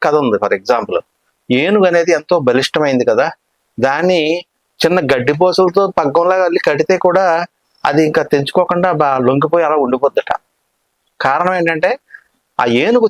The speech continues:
చిన్న పిల్లగా ఉన్నప్పుడు దాన్ని ఉక్కు సంకెళ్ళు వేసి బంధించేస్తారు. అప్పుడు అది దాని ఇంకా ఏం తెలియక గుంజుకుంటది. అది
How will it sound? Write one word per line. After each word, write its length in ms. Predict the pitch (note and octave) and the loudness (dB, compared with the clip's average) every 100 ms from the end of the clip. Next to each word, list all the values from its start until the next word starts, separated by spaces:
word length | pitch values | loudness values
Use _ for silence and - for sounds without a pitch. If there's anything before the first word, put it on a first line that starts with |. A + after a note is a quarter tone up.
| - | 0
చిన్న 200 | E3 G3 | 0 0
పిల్లగా 500 | G#3+ E3 D3+ F#3 G3 | 0 0 2 2 2
ఉన్నప్పుడు 760 | F#3 E3+ D#3 - F3+ F#3+ D#3 E3 - _ - | 0 -2 -2 0 0 2 2 -2 -12 _ -2
దాన్ని 260 | C3 D3 | 0 2
ఉక్కు 260 | C3 A#2 - | 0 0 -2
సంకెళ్ళు 500 | - F#3+ F3+ G3 E3+ | 0 0 0 2 2
వేసి 160 | E3 D#3+ | 2 0
బంధించేస్తారు. 720 | D3 C#3+ E3 D3+ - G#2+ - _ _ _ _ _ _ | -4 -4 -2 -2 0 -4 -4 _ _ _ _ _ _
అప్పుడు 240 | - - G#3+ | -4 0 2
అది 200 | G#3 F#3+ G3+ G3+ - C#3+ | 4 4 2 0 -2 -2
దాని 120 | C#3+ | 0
ఇంకా 200 | B2+ G3+ | 0 2
ఏం 180 | D#3+ F3+ | 2 0
తెలియక 360 | - D#3 F3 | 0 0 2
గుంజుకుంటది. 720 | F#3 C3+ D3+ E3 A3 A3 D#3 G#2+ | 0 2 2 2 2 0 0 -2
అది 160 | - | -4